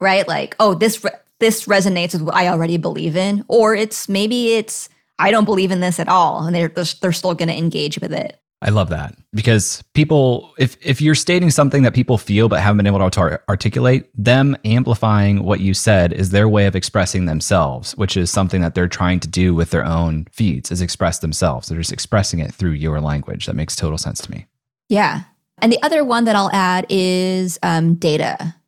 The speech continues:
Speaker 1: like using data or a visualization of data to tell a story or support a point,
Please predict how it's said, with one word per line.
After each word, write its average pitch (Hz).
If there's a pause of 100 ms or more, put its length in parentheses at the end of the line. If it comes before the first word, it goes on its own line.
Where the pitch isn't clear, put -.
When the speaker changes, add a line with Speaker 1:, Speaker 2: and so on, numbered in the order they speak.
(300)
Speaker 1:
like 180
using 196
data 165
or 160
a 156
visualization 170
of 160
data 160 (540)
to 160
tell -
a 160
story 156
or 165
support 156
a -
point, 156